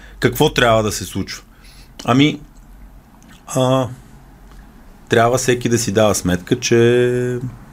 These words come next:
а, хората бягат, когато няма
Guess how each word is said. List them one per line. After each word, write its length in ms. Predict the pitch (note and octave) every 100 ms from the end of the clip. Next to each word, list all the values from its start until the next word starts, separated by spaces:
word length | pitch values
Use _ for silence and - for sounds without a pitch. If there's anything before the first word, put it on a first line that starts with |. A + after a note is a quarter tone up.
| - - - -
а, 260 | C3 A#2 A#2 A#2 - - - -
хората 420 | - A2 F#2+ -
бягат, 600 | G#2 A2 F2+ - - - -
когато 400 | G2+ F2+ F2+ A2+
няма 420 | F2 F2 F#2+ G#2+